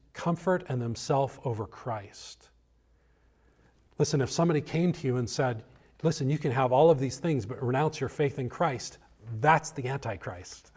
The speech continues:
<laughs> You're gonna know the difference if you're a follower of Jesus. The challenge is, will you choose comfort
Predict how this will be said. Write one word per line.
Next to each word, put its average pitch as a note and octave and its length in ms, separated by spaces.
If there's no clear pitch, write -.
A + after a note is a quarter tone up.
<laughs> - 840
You're D3+ 140
gonna F#3 160
know F3+ 220
the D3+ 100
difference C#3 460
if C3 120
you're C3 80
a A#2+ 40
follower C#3 400
of G#2+ 60
Jesus. A2 600
The C#3 100
challenge D#3+ 440
is, B2 220
will C#3+ 180
you D#3+ 120
choose D#3 280
comfort C#3 480